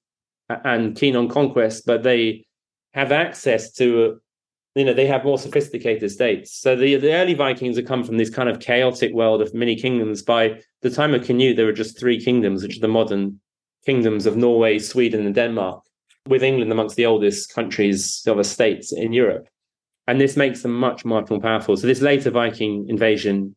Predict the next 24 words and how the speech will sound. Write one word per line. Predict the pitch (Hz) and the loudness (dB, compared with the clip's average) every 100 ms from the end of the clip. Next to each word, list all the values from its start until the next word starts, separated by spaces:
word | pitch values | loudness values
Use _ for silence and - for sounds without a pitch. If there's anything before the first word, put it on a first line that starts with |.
| _ | _
i-, | 113 | 0
is | 107 117 | 2 2
much | 117 107 - | 0 -2 0
bigger, | 110 104 98 98 _ _ _ _ _ - | 0 2 0 -4 _ _ _ _ _ -4
um, | 107 101 | -2 0
than | 104 107 | 0 2
the | 107 | 2
original | 110 110 104 | 2 0 -2
one. | 101 95 - _ _ _ _ | -2 -4 -12 _ _ _ _
So | - 143 | -2 2
yeah, | 135 123 | 2 2
they | 127 | 2
do | 143 127 | 2 2
return, | 120 120 104 101 | 2 0 0 0
and | 117 120 | 0 0
the | |
Vikings | 113 131 120 120 101 | 2 0 0 -6 -2
do | 139 131 | 2 2
end | 110 107 | 2 -2
up | 104 - | -4 -4
conquering | 117 101 107 101 98 - _ _ _ _ _ - | -4 -2 -2 -2 -6 -12 _ _ _ _ _ 0
England. | 120 113 113 120 | 2 2 2 2
But | 117 123 | 0 2
then, | 135 127 123 - | 0 0 -4 -6